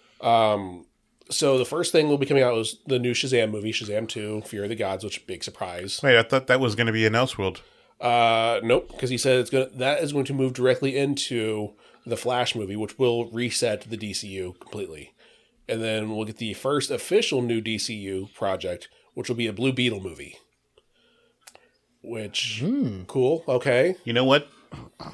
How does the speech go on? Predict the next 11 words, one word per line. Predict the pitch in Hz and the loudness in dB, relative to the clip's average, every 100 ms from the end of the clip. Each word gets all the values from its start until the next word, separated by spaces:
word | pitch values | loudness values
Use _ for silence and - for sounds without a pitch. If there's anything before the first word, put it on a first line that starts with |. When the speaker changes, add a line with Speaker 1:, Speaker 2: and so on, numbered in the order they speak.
| - - | -16 -6
Speaker 2:
If, | 123 113 - _ _ _ _ _ _ _ _ | -2 -4 -6 _ _ _ _ _ _ _ _
if | 107 101 | -12 -6
they | 98 | -6
do | 90 101 104 | -6 -2 -2
it | 127 | 0
right, | 135 208 101 82 - - - _ _ _ _ _ _ _ _ _ _ | 2 4 4 -2 -14 -20 -20 _ _ _ _ _ _ _ _ _ _
they | - 92 | -8 -6
introduce | 101 110 - 131 131 127 123 - - | -4 -4 -2 2 2 4 2 -2 -4
the | - 92 | -2 -2
whole | - 120 135 147 | 6 8 8 6
world | 147 135 92 90 98 | 8 8 8 4 -4